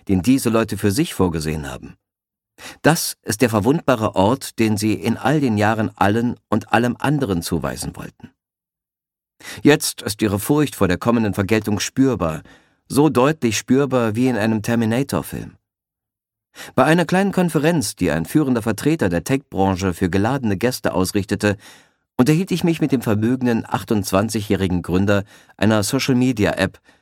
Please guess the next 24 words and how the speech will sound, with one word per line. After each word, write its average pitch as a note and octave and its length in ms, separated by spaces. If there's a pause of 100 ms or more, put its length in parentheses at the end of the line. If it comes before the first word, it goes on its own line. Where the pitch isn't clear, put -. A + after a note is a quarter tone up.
(160)
der G2+ 100
so D3+ 140
große C#3+ 420
Angst D#3+ 320
vor G#2+ 80
dem F2+ 140
bevorstehenden F2+ 680
Zeitalter G#2 600
der E2+ 140
K F#2 140
I A2+ 200
hatte, G#2 280 (420)
dass - 160
er C#3 60
darauf A#2+ 240
achtete, B2 640
nie C#3+ 180
etwas - 360
Negatives G#2 680
über G2+ 160
denkende G#2 400
Maschinen A2 480
zu D#2 140
posten. - 540